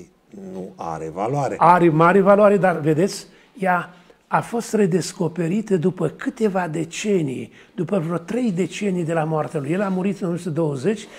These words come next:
Speaker 2: iar ediția critică a făcut-o spre anii patruzeci, patruzeci ceva, Tudor Vianu, la editur-, în editura Fundațiilor Regale. Cinci volume. Are o, o operă formidabilă. E un mare scriitor, și romantic, și clasic,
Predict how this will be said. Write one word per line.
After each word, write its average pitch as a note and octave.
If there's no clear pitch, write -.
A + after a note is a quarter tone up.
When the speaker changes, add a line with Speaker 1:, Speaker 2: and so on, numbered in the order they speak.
Speaker 2:
iar F3+
ediția F#3
critică G#3+
a F#3+
făcut-o F#3+
spre G3
anii G3+
patruzeci, F#3
patruzeci F3+
ceva, G#3+
Tudor G3+
Vianu, E3
la D#3
editur-, E3
în E3+
editura D#3+
Fundațiilor E3+
Regale. D3
Cinci F3
volume. D3
Are B2+
o, C#3+
o C3+
operă F#3+
formidabilă. G3+
E C#3
un D3+
mare A#3+
scriitor, G3+
și -
romantic, G#3+
și G#3
clasic, G3+